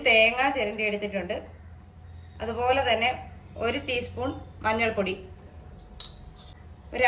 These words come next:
ആറല്ലി വെളുത്തുള്ളി, അതുപോലെ തന്നെ ഒരു ആറേഴ് പച്ചമുളക്. ഇത് എരിവുള്ള പച്ചമുളകാണ്.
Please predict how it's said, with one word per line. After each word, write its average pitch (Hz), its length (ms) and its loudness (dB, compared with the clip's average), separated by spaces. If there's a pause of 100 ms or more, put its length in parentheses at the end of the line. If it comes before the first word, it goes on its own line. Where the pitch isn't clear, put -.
(120)
ആറല്ലി 254 420 4 (260)
വെളുത്തുള്ളി, 208 460 -2 (1900)
അതുപോലെ 240 460 4
തന്നെ 233 220 4 (1400)
ഒരു 247 120 2 (220)
ആറേഴ് 254 480 6
പച്ചമുളക്. 226 580 2 (3500)
ഇത് 226 140 -4
എരിവുള്ള 254 360 2
പച്ചമുളകാണ്. 233 580 2